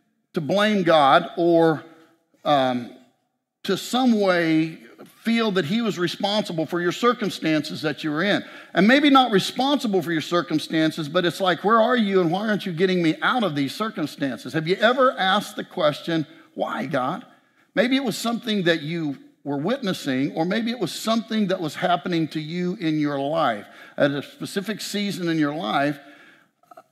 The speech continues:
It could be anything, a breakup of a marriage, a loss of a loved one, something like that, uh, a job situation, and you just say, "Why, God, why?"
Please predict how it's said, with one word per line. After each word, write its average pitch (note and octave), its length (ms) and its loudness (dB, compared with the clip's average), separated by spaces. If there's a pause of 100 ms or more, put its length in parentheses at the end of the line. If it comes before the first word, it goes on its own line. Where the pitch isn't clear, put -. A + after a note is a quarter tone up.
It G#4 140 -16
could E3+ 100 -4
be A#3 120 0
anything, D3+ 380 0
a A#2 40 -8
breakup D3 360 -2
of A#2+ 80 -8
a B2+ 40 -6
marriage, F3+ 400 0
a C3+ 60 -8
loss D3 300 -2
of C3+ 60 -6
a C3+ 40 -6
loved F3+ 240 0
one, F3 160 -2
something A3 380 -4
like F#3 280 -2
that, D3+ 280 6 (360)
uh, D3 280 2
a C3 40 -2
job F3+ 360 0
situation, F3 600 -2
and D#3 120 2
you E3+ 80 -2
just F3+ 240 -2
say, F#3 120 0
"Why, A3+ 360 2
God, D3+ 440 2
why?" A3+ 600 0